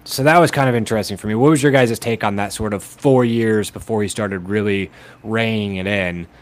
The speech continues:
Uh, I think that really presented who Schumacher was as a man, that section of the documentary, in ways that I've never seen before.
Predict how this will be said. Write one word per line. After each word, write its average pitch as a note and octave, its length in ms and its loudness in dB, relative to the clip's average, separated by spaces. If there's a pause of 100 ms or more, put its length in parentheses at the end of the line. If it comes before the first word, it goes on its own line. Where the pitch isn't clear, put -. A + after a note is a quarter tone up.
(280)
Uh, F#2 180 0
I B2 140 2
think C#3 160 4
that B2 140 4
really A#2 340 2
presented G#2+ 420 -2
who G2+ 300 -6
Schumacher G#2 500 -4
was G2 300 -4
as F2+ 100 -12
a F#2 60 -10
man, G#2 500 -6
that G#2+ 240 -4
section G#2+ 400 -8
of G2 100 -8
the F#2+ 60 -10
documentary, G2+ 640 -4 (600)
in A2 80 -2
ways G#2+ 260 2
that G#2+ 100 0
I've G2 120 0
never F#2 240 -4
seen F#2+ 260 -6
before. - 400 -14